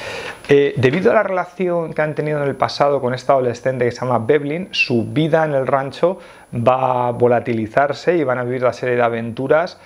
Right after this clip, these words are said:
eh, turbias, peligrosas y que van a tener relación con la violencia. En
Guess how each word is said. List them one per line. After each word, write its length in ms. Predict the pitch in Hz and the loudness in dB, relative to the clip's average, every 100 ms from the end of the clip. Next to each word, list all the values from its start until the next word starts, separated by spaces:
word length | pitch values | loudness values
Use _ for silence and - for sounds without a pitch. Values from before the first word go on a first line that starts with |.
| - - - | -20 -20 -10
eh, 240 | 143 123 | -4 -2
turbias, 640 | 110 143 143 147 156 175 - | -2 0 0 2 2 2 -4
peligrosas 960 | - 127 117 117 147 156 165 185 - - | -2 -2 0 0 0 2 0 0 -4 -12
y 120 | 135 | -10
que 180 | - 123 | 0 2
van 160 | 127 | 2
a 80 | 127 | -2
tener 240 | 135 135 | -4 -4
relación 720 | 135 123 117 - 139 151 180 - | 0 0 0 -4 -4 -2 -4 -8
con 320 | - 147 165 - | 0 2 0 -2
la 200 | 135 113 | 2 2
violencia. 800 | 110 110 113 104 98 - 98 - - - - - - - - | 0 0 2 0 -6 -10 -12 -12 -18 -18 -16 -14 -14 -16 0
En 1300 | 147 139 135 131 131 131 131 131 131 131 127 127 135 | 4 4 4 0 0 0 0 0 0 0 0 0 -2